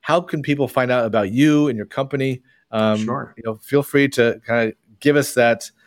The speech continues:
Speaker 1: four one one and, and how to reach you.
Speaker 2: Sure. So, uh, you can reach us at, uh, w w w dot earley dot com, and that's E A R L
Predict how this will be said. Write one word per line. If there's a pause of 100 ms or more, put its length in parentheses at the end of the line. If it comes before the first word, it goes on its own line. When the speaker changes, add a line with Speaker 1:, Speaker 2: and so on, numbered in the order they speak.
(180)
Speaker 1:
four
one
one
and,
and
how
to
reach
you. (840)
Speaker 2:
Sure.
So,
uh, (100)
you
can
reach
us
at, (100)
uh,
w
w
w
dot
earley
dot
com,
and
that's
E
A
R
L